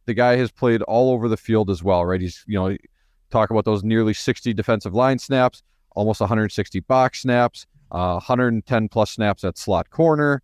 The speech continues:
you know, a handful of snaps, or a good handful of snaps playing deep, almost three fifty. So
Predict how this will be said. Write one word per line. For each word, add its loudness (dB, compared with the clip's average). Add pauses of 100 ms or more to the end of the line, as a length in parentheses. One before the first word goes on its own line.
(180)
you -12
know, -2
a -2
handful 0
of 0
snaps, -2
or -4
a -8
good 0
handful 0
of -4
snaps 0
playing 0
deep, 0
almost -2
three -2
fifty. 0
So -4